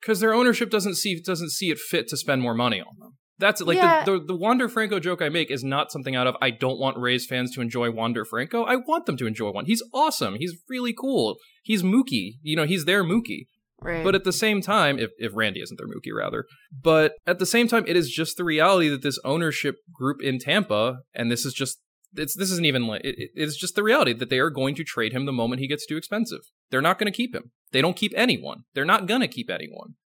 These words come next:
Speaker 1: They're, they're spending more time this post, they spend more time this postseason trying to figure out how to make this, and I,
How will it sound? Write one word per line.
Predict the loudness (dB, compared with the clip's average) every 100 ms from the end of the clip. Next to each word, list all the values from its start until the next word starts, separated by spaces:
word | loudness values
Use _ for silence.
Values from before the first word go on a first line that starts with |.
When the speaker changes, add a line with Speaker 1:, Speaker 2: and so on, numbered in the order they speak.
| _ 2
Speaker 1:
They're, | 2 2
they're | 2 2
spending | 2 0 2
more | 0 -2
time | 0 0
this | 0 -2
post, | -2 0 0
they | 0
spend | 0 0
more | 0
time | 0 0
this | -2
postseason | -4 -4 -4 -6 -8 _ -4
trying | 0 2
to |
figure | 2 2 4
out | 2
how | 4
to | 0
make | 2 0
this, | -2 -2 _ -6
and |
I, | -2